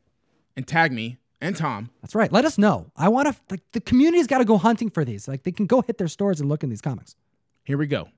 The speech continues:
Speaker 1: Ocala, Florida. You received a Venom. Annapolis, Maryland. You received a Spidey.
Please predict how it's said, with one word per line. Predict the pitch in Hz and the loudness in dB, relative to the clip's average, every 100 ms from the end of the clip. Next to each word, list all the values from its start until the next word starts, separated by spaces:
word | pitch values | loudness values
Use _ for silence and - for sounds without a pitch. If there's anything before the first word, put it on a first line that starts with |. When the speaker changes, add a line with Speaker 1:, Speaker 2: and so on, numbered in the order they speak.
| _ _ _ _ - | _ _ _ _ -16
Speaker 1:
Ocala, | - - 160 175 | -10 -2 -2 -2
Florida. | - 139 98 - _ _ _ - | -2 -2 -2 -8 _ _ _ -6
You | 143 | -2
received | 165 143 170 156 160 | -2 -2 -6 -6 -8
a | |
Venom. | 147 123 104 - - _ _ _ _ _ _ - | -8 -8 -8 -12 -20 _ _ _ _ _ _ -6
Annapolis, | 151 151 170 170 190 196 - | -4 0 -2 -2 -2 -4 -8
Maryland. | 151 147 156 143 120 | -8 -6 -4 -4 -4
You | 170 | -4
received | 202 208 | -4 -4
a | 202 | -6
Spidey. | - 233 190 | -4 -4 -4